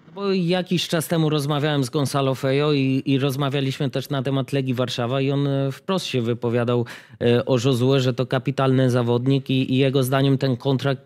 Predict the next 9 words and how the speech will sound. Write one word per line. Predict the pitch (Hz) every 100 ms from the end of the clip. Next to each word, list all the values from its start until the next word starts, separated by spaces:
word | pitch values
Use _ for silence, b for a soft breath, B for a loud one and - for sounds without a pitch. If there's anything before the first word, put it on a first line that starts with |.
| -
powinien | 139 143 131 117
przedłużyć. | 104 117 107 110 135
Także, | 135 120 135 135 139 B B
no, | -
tutaj | 123 156 180
możesz | 170 190 143 120
mieć, | 127 113 -
e, | 131 120 120
Kowal, | 120 123